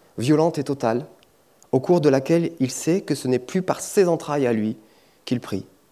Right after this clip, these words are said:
mais par les entrailles de Christ. L'amour qui habite Paul est tel qu'il sait que ce n'est pas le sien.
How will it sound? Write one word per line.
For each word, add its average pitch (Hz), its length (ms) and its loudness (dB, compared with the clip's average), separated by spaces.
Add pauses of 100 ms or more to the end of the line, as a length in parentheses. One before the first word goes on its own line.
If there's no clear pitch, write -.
(140)
mais 107 80 -8
par 101 140 -6
les 107 120 -4
entrailles 107 340 -4
de 92 80 -6
Christ. - 480 -14 (2750)
L'amour 165 360 6
qui 156 100 2
habite 131 240 2
Paul 202 340 4 (320)
est 127 160 4
tel 190 200 4
qu'il 147 160 -6
sait 160 220 0
que 143 100 -4
ce 135 100 -6
n'est 113 140 2
pas 110 160 -2
le 104 80 -4
sien. - 240 -12